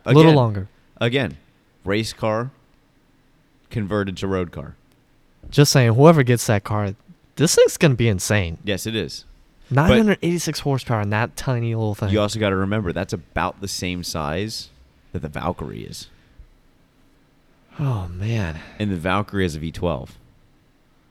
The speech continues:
Speaker 1: These hypercars are gonna be crazy.
Speaker 2: Yes.
Speaker 1: Um, but I will say that point now. Toyota's able to build this,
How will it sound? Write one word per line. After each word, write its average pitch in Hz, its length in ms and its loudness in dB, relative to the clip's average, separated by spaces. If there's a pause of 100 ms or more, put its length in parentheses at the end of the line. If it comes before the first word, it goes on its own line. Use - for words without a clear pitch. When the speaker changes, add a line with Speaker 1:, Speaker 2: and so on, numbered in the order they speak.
(580)
Speaker 1:
These - 220 -8
hypercars 95 520 -4
are - 40 -18
gonna 92 120 -8
be 98 180 -14
crazy. 110 420 -4 (180)
Speaker 2:
Yes. 76 420 -8 (1200)
Speaker 1:
Um, 107 420 0 (180)
but 120 140 4
I 110 40 6
will 117 180 4
say 120 180 2
that 101 200 -2
point 113 220 -4
now. 104 280 -2 (1600)
Toyota's 175 440 8
able 175 220 8
to 156 60 4
build 151 260 10
this, 151 420 8